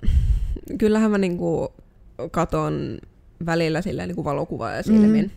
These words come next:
Speaker 1: jotain niinku vaikka semmoista kuvaa, joka on otettu ihan niinku, tai niinku joku ammattikuvaaja on
Speaker 2: Mm,
Speaker 1: ottanut sen.
Speaker 2: joo.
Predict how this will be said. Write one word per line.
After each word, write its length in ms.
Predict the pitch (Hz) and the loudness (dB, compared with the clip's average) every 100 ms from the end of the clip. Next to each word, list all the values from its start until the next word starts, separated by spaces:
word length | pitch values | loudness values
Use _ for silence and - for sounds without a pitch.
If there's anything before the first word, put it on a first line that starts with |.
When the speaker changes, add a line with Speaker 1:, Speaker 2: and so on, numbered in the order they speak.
| - | -8
Speaker 1:
jotain 320 | 240 151 147 | -6 -4 -4
niinku 420 | 156 147 135 - - | -4 -4 -4 -4 -6
vaikka 240 | 165 - | -6 -4
semmoista 540 | 175 151 180 - 147 - - - - - - - - - | -4 -4 -4 -4 -4 -6 -14 -20 -20 -20 -20 -20 -20 -2
kuvaa, 280 | 170 156 | 0 2
joka 260 | 151 - 151 | 2 0 -2
on 380 | 151 147 151 - - | -2 -2 -4 -8 -6
otettu 760 | - 170 170 - - - - 147 | -4 -2 -2 -4 -16 -10 -6 -2
ihan 200 | 185 170 | -2 -2
niinku, 220 | 143 - - | -2 -6 -4
tai 120 | 175 | 0
niinku 180 | 170 175 | 2 2
joku 160 | 175 170 | 0 0
ammattikuvaaja 640 | 175 165 - 196 165 - | -2 -6 -6 -4 -4 4
on 60 | 240 | 6
Speaker 2:
Mm, 160 | 226 | 6
Speaker 1:
ottanut 260 | 196 - - | 4 0 -4
sen. 120 | 214 | 0
Speaker 2:
joo. 180 | 226 | 2